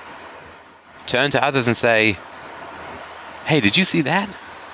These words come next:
Do, do you see that devil? Do you see that demon in the room? Do you see that evil in the room? Do you see that gun in the room? Do you see that rape in the room? Do you see those punches in the room? Do you see that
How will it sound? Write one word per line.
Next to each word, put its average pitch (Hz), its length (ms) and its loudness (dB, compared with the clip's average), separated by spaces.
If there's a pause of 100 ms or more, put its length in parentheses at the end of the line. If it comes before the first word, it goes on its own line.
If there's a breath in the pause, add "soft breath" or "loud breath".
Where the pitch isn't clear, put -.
(180)
Do, 123 140 2
do 131 160 0
you 175 80 4
see 160 220 4
that 143 280 0
devil? 117 280 2
Do 120 120 0
you 92 60 2
see 143 140 2
that 120 200 0
demon 113 280 0
in 110 80 2
the 90 80 2
room? 107 200 2
Do 123 100 0
you 190 40 4
see - 180 2
that 110 160 2
evil 110 220 2
in 107 80 -2
the 92 80 0
room? 120 180 2
Do 113 80 2
you 90 60 2
see 113 200 4
that 104 200 0
gun 110 160 2
in 107 80 2
the 90 80 4
room? 113 200 2
Do 104 80 -2
you 90 40 0
see - 160 2
that 110 180 0
rape 98 240 0
in 110 100 0
the 95 60 2
room? 113 200 0
Do 123 80 0
you - 60 0
see 127 140 4
those 107 260 0
punches 113 380 -2
in 123 100 0
the 107 80 4
room? 127 220 2
Do 104 100 2
you 95 60 4
see 120 220 4
that 107 240 0